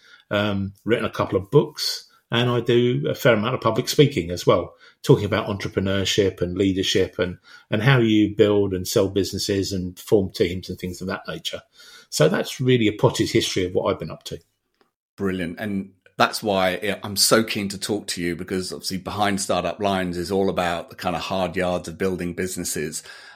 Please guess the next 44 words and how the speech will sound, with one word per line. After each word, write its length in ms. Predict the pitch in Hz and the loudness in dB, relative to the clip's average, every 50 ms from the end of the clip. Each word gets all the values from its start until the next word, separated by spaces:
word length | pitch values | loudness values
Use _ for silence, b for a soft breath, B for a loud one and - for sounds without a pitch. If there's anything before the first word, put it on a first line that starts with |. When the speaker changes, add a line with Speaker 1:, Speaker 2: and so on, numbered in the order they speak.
| B | B
Speaker 2:
uh, 260 | - 87 90 82 87 - - | -4 -2 0 0 0 -2 -4
and 120 | 95 90 87 | -6 -6 -4
having 300 | 92 92 - - 101 92 | -4 -6 -6 -4 -4 -2
to 80 | 90 | -2
learn 320 | 87 90 92 92 90 90 90 | 0 0 2 2 2 0 -2
on 120 | 85 85 | -4 -4
the 80 | 85 82 | -6 -8
fly. 380 | - - 85 78 85 90 98 | -6 -4 -2 -2 0 0 0
And 240 | 107 101 95 95 95 | 0 0 0 -2 -2
you've 220 | 107 107 101 - | -4 -6 -6 -2
done 200 | - 87 92 92 | -2 0 0 0
it 200 | 85 80 - - | -2 -4 -4 0
both 240 | - 95 95 95 - | 0 0 0 0 -2
as 80 | 92 92 | -6 -6
an 80 | 90 | -4
entrepreneur, 720 | 92 92 90 - - - 95 90 90 90 92 92 95 98 98 B B B B - | -4 -4 -4 -6 -10 -8 -6 -2 0 0 2 2 0 0 -4 B B B B -2
business 340 | 101 95 95 98 92 - | 0 0 0 -4 -6 -6
builder, 640 | - - 87 85 85 85 80 85 87 90 92 B B B B _ _ 98 | -4 -4 -2 -2 -2 -2 -2 0 0 0 0 B B B B _ _ -2
an 140 | 98 95 | 0 0
advisor, 640 | 92 87 85 - 90 90 90 90 87 - 90 87 85 80 | 0 -2 -2 0 2 2 4 2 2 0 -2 -2 -2 -4
and 120 | 90 87 | -4 -4
now 220 | 90 90 87 87 85 | -2 -2 0 -2 -2
investor. 600 | 82 85 82 92 92 - - - - 78 95 B B B B B B B B | -4 -2 -2 -2 -2 0 -2 -6 -6 -8 -8 B B B B B B B B
And 120 | - 113 | 0 2
of 100 | 110 - | 2 2
course, 220 | - 127 113 - - | 2 2 0 2 0
you've 120 | 104 101 | 2 4
written 220 | 120 117 117 113 95 | 4 4 4 2 -4
a 60 | 92 | -4
couple 320 | - - 95 90 - 95 | -2 -2 -4 -2 -2 -4
of 80 | 90 - | 0 0
books 280 | 104 104 - - - | 0 0 0 -2 -2
on 120 | 101 87 82 | -2 0 0
it, 200 | 82 85 87 - - | 0 0 0 -2 -2
and 100 | 95 92 | -2 -2
we're 80 | 95 | 0
gonna 180 | 95 101 95 95 | 0 2 0 0
explore 460 | 87 - - - - 113 107 104 101 | -2 -2 -4 -2 2 2 4 4 4
your 180 | 98 92 90 90 | 4 2 2 2
latest 480 | 92 92 92 95 - - 90 - - | 2 0 0 -2 -4 -6 -8 -8 -4
book, 420 | - 98 90 87 - - - - b b b b b b _ | -2 -2 -2 -2 -4 -6 -12 -16 b b b b b b _
um, 420 | 90 92 87 87 85 85 82 80 | -2 0 0 0 0 -2 -4 -4
shortly 440 | - - 110 101 98 - 90 87 85 | -4 -2 0 0 0 0 -2 -4 -4
when, 220 | 85 87 87 85 | -2 -4 -4 -4